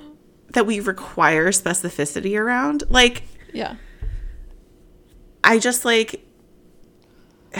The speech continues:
Speaker 2: So
Speaker 1: I know that leaving room for interpretation with these principles is important,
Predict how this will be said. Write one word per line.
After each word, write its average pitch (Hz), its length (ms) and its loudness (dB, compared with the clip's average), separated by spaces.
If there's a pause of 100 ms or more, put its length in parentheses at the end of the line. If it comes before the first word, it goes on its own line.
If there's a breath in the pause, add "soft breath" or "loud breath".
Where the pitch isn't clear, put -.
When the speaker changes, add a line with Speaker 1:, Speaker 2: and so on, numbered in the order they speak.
(1700 loud breath)
Speaker 2:
So 247 280 6
Speaker 1:
I 208 40 4
know 208 400 4
that 226 180 4
leaving 196 300 4
room 165 220 2
for 185 140 -2
interpretation 170 1040 0
with 160 140 0
these 139 220 -2
principles 156 640 -2
is 147 100 -4
important, 196 680 -4